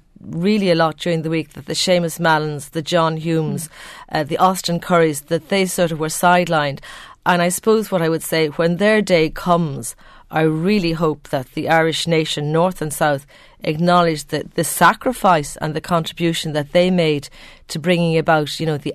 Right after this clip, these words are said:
Speaker 1: end of the horrific violence of, of thirty years and the massacre of civilians. And, you know, it's what we would all say, and it's what Gordon Wilson said, and I think that's the most disturbing thing,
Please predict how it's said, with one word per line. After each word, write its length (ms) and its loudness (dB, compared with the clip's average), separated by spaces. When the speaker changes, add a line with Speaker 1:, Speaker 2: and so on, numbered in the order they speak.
Speaker 1:
end 360 2
of 160 -8
the 100 -4
horrific 480 0
violence 520 0
of, 100 -6
of 180 -4
thirty 400 -2
years 320 0
and 100 -4
the 40 0
massacre 560 0
of 120 -2
civilians. 520 -4
And, 240 0
you 100 0
know, 140 4
it's 320 -6
what 160 0
we 80 0
would 180 2
all 220 6
say, 380 0
and 140 -6
it's 120 -8
what 160 -6
Gordon 320 2
Wilson 340 0
said, 220 0
and 100 -2
I 60 -2
think 220 -4
that's 280 -2
the 100 -4
most 380 0
disturbing 600 2
thing, 340 -4